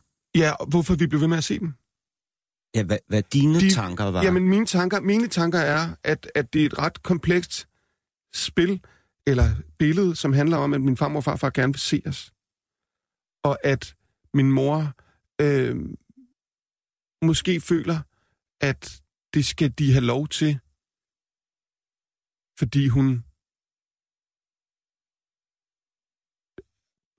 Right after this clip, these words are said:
Speaker 1: er, er, er delvist ansvarlig for det, der er sket.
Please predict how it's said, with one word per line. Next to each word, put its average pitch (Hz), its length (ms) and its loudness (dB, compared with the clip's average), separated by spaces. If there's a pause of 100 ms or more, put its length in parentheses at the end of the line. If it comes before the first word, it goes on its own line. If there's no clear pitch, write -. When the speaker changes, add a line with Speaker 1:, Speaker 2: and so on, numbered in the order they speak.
(200)
Speaker 1:
er, 123 440 -2
er, 127 420 -2
er 127 120 0
delvist 143 560 0
ansvarlig 131 440 -2
for 123 60 -4
det, 123 120 -2
der 123 80 0
er 123 40 0
sket. - 320 -6